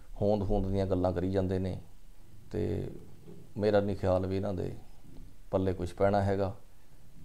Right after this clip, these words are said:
ਤੇ ਪਰ ਇੰਨਾ ਕੁ ਜ਼ਰੂਰ ਹੈਗਾ ਇਹਦੇ ਵਿੱਚ, ਜਿੰਨਾ ਇੱਥੇ ਪੜ੍ਹਿਆ ਲਿਖਿਆ ਨੌਜਵਾਨ ਆ ਰਿਹਾ ਹੈ, ਤੇ ਆਪਣੀਆਂ ਨੌਜਵਾਨ ਇੱਕ ਦੋ ਮੈਂ ਲੜਕੀਆਂ ਵੀ ਬੋਲਦੀਆਂ ਦੇਖੀਆਂ ਉੱਥੇ ਪੜ੍ਹੀਆਂ ਲਿਖੀਆਂ, ਤੇ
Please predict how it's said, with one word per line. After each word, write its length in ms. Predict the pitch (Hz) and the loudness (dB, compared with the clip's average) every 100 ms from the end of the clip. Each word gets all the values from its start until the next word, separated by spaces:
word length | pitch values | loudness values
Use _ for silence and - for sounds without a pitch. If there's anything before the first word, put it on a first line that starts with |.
| - | -6
ਤੇ 340 | 95 92 92 - - - - - - - - | -4 -2 -2 -4 -8 -12 -12 -10 -10 -10 0
ਪਰ 240 | 101 98 - - - - - | 2 2 -4 -10 -12 -8 -2
ਇੰਨਾ 240 | 107 107 | 4 4
ਕੁ 60 | 98 | 2
ਜ਼ਰੂਰ 300 | 107 113 98 | 0 0 2
ਹੈਗਾ 240 | 101 104 | 4 6
ਇਹਦੇ 160 | 104 104 | 4 2
ਵਿੱਚ, 200 | 101 - - - - - - - | 0 -6 -10 -10 -10 -10 -10 -4
ਜਿੰਨਾ 320 | 98 104 101 | 2 6 6
ਇੱਥੇ 200 | 98 101 | 4 0
ਪੜ੍ਹਿਆ 240 | - 110 104 | 2 4 6
ਲਿਖਿਆ 220 | 98 101 | 4 0
ਨੌਜਵਾਨ 440 | 101 101 101 101 | 2 2 2 6
ਆ 120 | 101 | 6
ਰਿਹਾ 180 | 101 98 | 6 4
ਹੈ, 140 | 95 - - - - - - - | 0 -8 -12 -12 -12 -12 -14 -8
ਤੇ 420 | - 95 92 95 - - | 0 2 2 0 -6 -6
ਆਪਣੀਆਂ 540 | 95 - 95 92 90 90 - - - - - | -6 -4 -2 0 -2 -4 -8 -12 -12 -10 0
ਨੌਜਵਾਨ 560 | 95 92 95 95 92 - - - - | 4 4 4 2 0 -4 -10 -10 -8
ਇੱਕ 160 | 95 | -6
ਦੋ 320 | 90 98 95 85 | -4 -4 -4 -4
ਮੈਂ 500 | 90 90 92 90 - | -2 0 -2 -4 -2
ਲੜਕੀਆਂ 360 | 95 92 110 | -2 0 -2
ਵੀ 80 | 107 | -2
ਬੋਲਦੀਆਂ 380 | 101 92 95 98 | -2 -2 0 0
ਦੇਖੀਆਂ 380 | 92 92 - 101 | 0 -4 -4 -4
ਉੱਥੇ 180 | 95 98 | -4 -4
ਪੜ੍ਹੀਆਂ 260 | 90 95 | -2 -2
ਲਿਖੀਆਂ, 340 | 90 92 87 92 - - - - - - - - | -2 -4 -4 -6 -10 -14 -12 -12 -12 -12 -12 -12
ਤੇ 160 | - | -8